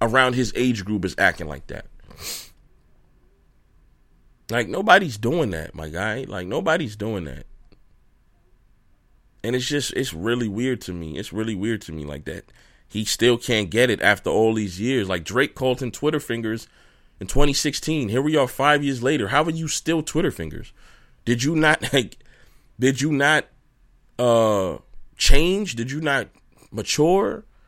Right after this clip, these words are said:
How are you still Twi-, Twitter fingers five years later? That shit is crazy to me, but Meek, Meek gotta do better in terms of outside of the music. Like, Meek gotta do better, man.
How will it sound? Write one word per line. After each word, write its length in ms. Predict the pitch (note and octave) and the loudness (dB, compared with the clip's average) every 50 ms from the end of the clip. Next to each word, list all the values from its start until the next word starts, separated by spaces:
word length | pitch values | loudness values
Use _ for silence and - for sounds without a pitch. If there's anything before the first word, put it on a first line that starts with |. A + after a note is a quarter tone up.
| _ _ _ _ _ - | _ _ _ _ _ -2
How 180 | - C3+ E3+ F#3 | 0 2 4 4
are 60 | F#3+ | 2
you 140 | F#3+ F#3+ F#3 | 2 0 -4
still 300 | - - - E3 E3+ E3+ | -6 -4 -2 0 0 0
Twi-, 280 | - - F3+ F3+ F3+ - | -2 -2 -4 -4 -4 -4
Twitter 240 | - - F#3 F#3 - | -2 0 0 0 0
fingers 400 | E3+ - D#3+ D#3 D#3 C#3 C3 - | -2 -4 -4 -2 -2 -4 -4 -6
five 400 | - - - C#3+ D#3+ E3+ E3+ E3 | -8 -4 -2 0 2 2 0 0
years 260 | D#3+ D#3 D#3 D3+ C3 | 0 0 0 0 0
later? 380 | D3+ D#3+ A3+ A3+ - - - - - - - - _ _ _ _ _ _ _ _ _ _ _ _ _ _ _ _ _ _ _ - - - - - - - - _ - - - - - - - - - - - _ _ _ _ _ - | -2 -4 -4 -4 -6 -12 -16 -18 -20 -20 -20 -20 _ _ _ _ _ _ _ _ _ _ _ _ _ _ _ _ _ _ _ -12 -10 -10 -10 -12 -14 -20 -20 _ -20 -20 -20 -20 -20 -20 -20 -20 -20 -20 -20 _ _ _ _ _ -12
That 100 | - - | -10 -8
shit 160 | - - E2 | -8 -6 -8
is 100 | D2 - | -8 -10
crazy 400 | - - F2 G2+ A2 G2+ D#2 D#2 | -8 -4 -2 0 0 -2 -4 -6
to 80 | D2+ D2+ | -10 -10
me, 160 | C#2+ C#2+ C#2 | -12 -12 -12
but 280 | C2 C2+ D2+ C#2 B1+ - | -12 -12 -12 -12 -12 -10
Meek, 400 | D2+ G2+ C3 C#3 A#2+ - - - | -8 -8 -6 -6 -8 -8 -10 -8
Meek 200 | A2 C#3+ D3+ - | -8 -8 -6 -4
gotta 240 | F#2 F2+ D#2+ D#2 | -4 -4 -4 -6
do 120 | D2+ D#2+ D#2 | -8 -10 -10
better 320 | D2+ F2 F#2+ G2+ F2 D#2+ | -6 -6 -4 -4 -4 -4
in 60 | D#2+ | -6
terms 380 | D2+ - - G2 F#2 F#2 E2+ D2+ | -8 -6 -6 -4 -4 -4 -6 -6
of 280 | D#2+ D#2+ D#2 C#2+ - - - - - - - - - - | -6 -6 -8 -8 -12 -18 -20 -20 -20 -20 -20 -12 -4 -2
outside 520 | F#2+ F2+ E2 - - G2+ G#2 A2 A2 G#2 | 0 0 0 0 2 4 6 6 6 6
of 120 | F2+ D#2 | 2 -2
the 80 | D2+ E2 | -6 -8
music. 440 | D#2+ F2 F#2+ G2+ E2+ C#2 B1 - - - _ - | -6 -6 -6 -6 -6 -8 -12 -14 -16 -20 _ -10
Like, 180 | - D#2 D2+ D#2 | -10 -10 -8 -6
Meek 220 | F2+ A#2+ C#3+ - | -6 -6 -4 -4
gotta 200 | - G2+ G2 F2 | -2 -2 -2 -2
do 160 | D#2+ D#2+ E2 | -4 -6 -8
better, 300 | D#2 D#2+ E2 D#2 D2 D2 | -6 -4 -4 -4 -6 -8
man. 380 | C#2 C#2 C#2 C#2+ C#2+ C#2 C2+ | -10 -10 -10 -10 -10 -12 -14